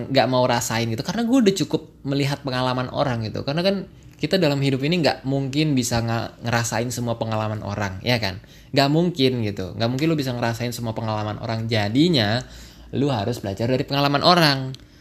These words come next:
Nah, itu yang gua lakuin sekarang. Supaya gua nggak berakhir seperti mereka. Nggak perlu, ibarat kata gini deh. Ini, ini gua belum melakukan ini ya. Tapi gua pernah denger ini dari seorang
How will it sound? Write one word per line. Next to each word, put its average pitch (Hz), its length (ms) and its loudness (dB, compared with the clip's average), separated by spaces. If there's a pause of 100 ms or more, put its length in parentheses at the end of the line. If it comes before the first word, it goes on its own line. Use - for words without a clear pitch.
(200)
Nah, 160 160 -2
itu 190 600 2
yang 135 200 4
gua 104 240 0
lakuin 107 280 -8
sekarang. 156 640 -4 (160)
Supaya 123 880 -2
gua 110 600 0
nggak 113 200 0
berakhir 117 640 -4
seperti 110 320 -10
mereka. 117 720 -2 (480)
Nggak 139 240 4
perlu, 151 560 2
ibarat 147 240 2
kata 160 160 2
gini 127 320 2
deh. 170 200 4 (760)
Ini, 170 400 2
ini 180 160 4
gua 190 480 4
belum 131 240 4
melakukan 123 360 0
ini 113 200 -2
ya. - 0 -
Tapi 147 400 -2 (400)
gua 147 160 0
pernah 139 240 2
denger 120 240 2
ini 110 200 2
dari 107 200 0
seorang 101 640 -4